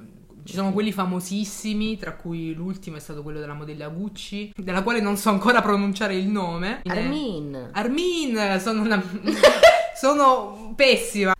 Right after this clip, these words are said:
Speaker 1: Cioè, stiamo parlando di ragazza, di una ragazza che ha un anno in meno di me.
Speaker 2: È del novantasette.
Speaker 1: Novantasette. È stata vessata sui social per il suo aspetto fisico, perché il suo volto e i suoi canoni di bellezza non rientrano in quelli che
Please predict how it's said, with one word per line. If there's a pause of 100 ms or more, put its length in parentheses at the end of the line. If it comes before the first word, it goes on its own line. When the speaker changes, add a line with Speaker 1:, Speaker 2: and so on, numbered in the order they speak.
(140)
Speaker 1:
Cioè,
stiamo
parlando
di
ragazza,
di
una
ragazza
che
ha
un
anno
in
meno
di
me. (240)
Speaker 2:
È
del
novantasette.
Speaker 1:
Novantasette.
È
stata (160)
vessata
sui
social
per
il
suo
aspetto
fisico,
perché (240)
il
suo
volto
e
i
suoi
canoni
di
bellezza
non
rientrano
in
quelli
che